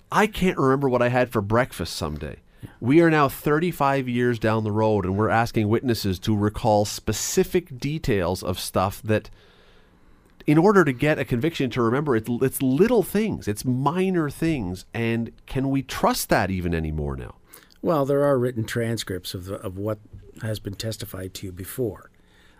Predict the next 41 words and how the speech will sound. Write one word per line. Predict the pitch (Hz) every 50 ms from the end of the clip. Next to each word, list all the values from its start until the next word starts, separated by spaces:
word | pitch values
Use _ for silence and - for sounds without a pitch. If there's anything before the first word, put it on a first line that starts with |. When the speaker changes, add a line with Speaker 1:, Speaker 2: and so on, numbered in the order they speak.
| _ -
Speaker 2:
and, | - 170 107 104 101 101 104 98 95
uh, | 98 98 95 95 95 95 95 92 - _ - - _ _ _ _ _ _ -
that | 117 120 120 117 113 - 262 311 277
certainly | - - - - 147 143 127 117 113
forms | 104 - - 117 107 101 98 98 - -
some | - - - - 139 135 135 120 110 113 - - _ _ _ _ _ _ _ _ _ _ - 240 _ _ _ - -
memory | - 131 123 120 113 110 104 101
basis | 101 95 113 110 113 104 - - 98 - -
for, | - - 101 92 92 -
for | - - - 101
witnesses | 98 95 110 110 - 98 - - 98 95 90
to, | - - 95 87 90 95 - - -
to | - 107
draw | - 110 104 98 98
from. | - - - - 92 95 - _ _ - - - - - - - _
But | - 143 131 135 131 127 123 - - -
yeah, | 165 180 202 160 107
I, | 98 104 113 120 - - - - - - - 147 151
I |
can | 156 - 143
see | - - 127 127 120
how, | 120 113 107 107 104 90 - - _ _ - -
you | - - 131
know, | 107 98 98 95 160 226 - _ _ _ - _ _ _ _ _ _ _ _ _ -
did | - 139 131
I | 151 147
have | 131 135 165 190
that, | - 180 170 165 - _ _ - _ -
did | - 311
I | 180
have | 190 196 220 247
that | 247 202 -
right | - 123 117 117 131 151 -
when | - 147 139 131
I | 127
testified | 127 - 139 139 - 135 - - 131 127 131 127
that | 131 123 131 -
in | 120
the | 110 104
second | - - - 123 110 - - 127
trial, | - 120 - - 147 -